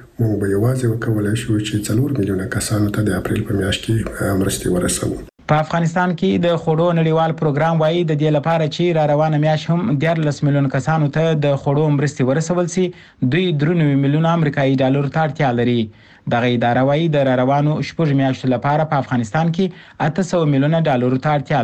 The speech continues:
Speaker 2: لري. ملګرو ملتونو ویلي چې را روان میلادي کال به په افغانستان کې اته ویشت میلیونه او درې لکه کسان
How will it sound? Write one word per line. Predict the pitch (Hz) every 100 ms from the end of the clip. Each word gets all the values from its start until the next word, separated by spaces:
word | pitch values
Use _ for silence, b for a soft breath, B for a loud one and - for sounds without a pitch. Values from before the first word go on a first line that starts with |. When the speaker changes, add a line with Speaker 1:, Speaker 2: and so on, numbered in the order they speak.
| 117
Speaker 2:
لري. | 120 117 110 _ _ B B B 117
ملګرو | 117 113 123
ملتونو | 123 117 110 127 117
ویلي | 131 151
چې | 147 170 156
را | 135
روان | 127 139 135
میلادي | 127 123 131 147
کال | 143 139
به | 147 156
په | 147
افغانستان | - 123 107 156 170
کې | 160 196 190 B B 151
اته | 160 190
ویشت | 180 165 165
میلیونه | 160 165
او | 170 165
درې | 151 165
لکه | 156 139 131
کسان | 123 165 165